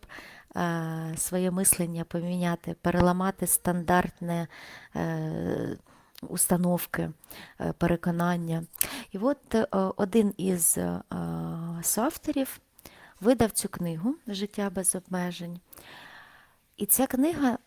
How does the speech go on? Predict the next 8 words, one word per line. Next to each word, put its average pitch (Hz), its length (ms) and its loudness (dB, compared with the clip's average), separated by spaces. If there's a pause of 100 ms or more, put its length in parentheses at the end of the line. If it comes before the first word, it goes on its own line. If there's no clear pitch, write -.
неймовірна. 175 920 4 (600)
Вона 196 280 6
неймовірна 220 880 6
по, 202 540 4 (960)
м, 185 800 -2
по 202 80 2
своєму 196 320 2
составу 190 840 4